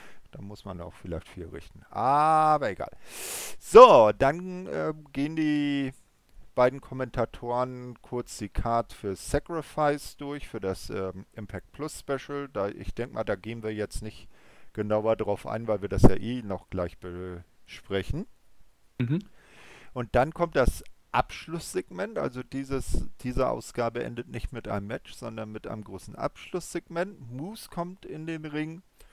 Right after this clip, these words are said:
Speaker 1: und ruft Scott D'Amore heraus. Dieser kommt gemeinsam mit Rich Swann in die Halle, äh, und sagt, dass er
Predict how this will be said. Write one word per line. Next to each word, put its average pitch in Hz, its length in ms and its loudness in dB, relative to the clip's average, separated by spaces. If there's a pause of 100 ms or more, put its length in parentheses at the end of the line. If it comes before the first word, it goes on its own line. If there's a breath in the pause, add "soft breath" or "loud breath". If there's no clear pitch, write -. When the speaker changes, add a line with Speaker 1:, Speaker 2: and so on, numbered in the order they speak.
(340 soft breath)
Speaker 1:
und 139 320 -6
ruft 139 240 -10
Scott - 340 -2
D'Amore 127 360 0
heraus. 170 600 0
Dieser 147 340 4
kommt - 380 -4
gemeinsam 123 560 0
mit 113 140 -4 (120)
Rich - 300 -14
Swann 107 440 -8
in 180 120 -10
die 180 160 -6
Halle, 185 340 0 (840 soft breath)
äh, 139 180 8
und 131 260 -4
sagt, 135 460 6
dass 143 240 8
er 135 640 10